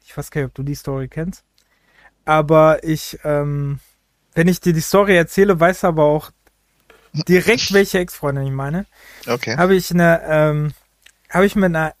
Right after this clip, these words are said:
Speaker 1: weil so eine Situation, wo du involviert warst, gab's dann zu auch noch mal. Ich, äh, war mit einer Ex-Freundin, ähm, hab ich mir damals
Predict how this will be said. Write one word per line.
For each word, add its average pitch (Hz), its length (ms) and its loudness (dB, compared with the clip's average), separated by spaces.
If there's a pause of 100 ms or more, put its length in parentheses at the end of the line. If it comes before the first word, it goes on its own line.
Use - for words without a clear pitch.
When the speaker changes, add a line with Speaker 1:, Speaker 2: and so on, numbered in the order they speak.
(160)
Speaker 1:
weil 175 280 2
so 185 80 2
eine 233 160 2
Situation, 202 840 2
wo 160 100 2
du 196 220 2
involviert 156 520 0
warst, 175 220 0
gab's 185 240 -4
dann 160 220 -4
zu 165 260 -8
auch - 220 -8
noch 131 100 -8
mal. 120 240 -8 (800)
Ich, - 320 -8
äh, 156 240 2
war 185 140 4
mit 247 160 0
einer 180 240 2
Ex-Freundin, 214 720 -2 (300)
ähm, 160 440 0 (280)
hab 196 200 0
ich 226 100 -4
mir 196 160 0
damals 170 680 0